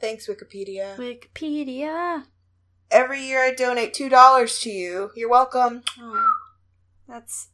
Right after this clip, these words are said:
Speaker 2: how, how many pennies a day?
Speaker 1: I don't know.
Speaker 2: It's like a, like a, a quarter of a penny every day.
Speaker 1: I mean, I've done it for, like, ten years, so
Speaker 2: That's a
Speaker 1: they've
Speaker 2: lot of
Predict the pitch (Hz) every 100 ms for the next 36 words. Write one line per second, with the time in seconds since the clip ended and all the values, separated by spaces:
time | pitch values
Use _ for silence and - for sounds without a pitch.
0 | _ - 262 254 - 269 262 262 262 262
1 | 254 247 226 220 240 269 262 - 190 165
2 | 165 175 226 214 - 208 - 208 196 -
3 | _ _ - 208 - - 254 254 254 233
4 | 233 240 214 196 202 214 208 208 - _
5 | _ _ _ _ _ 202 214 220 214 208
6 | 247 233 196 180 - 196 180 175 175 165
7 | - - 165 165 185 _ _ 233 233 214
8 | 208 240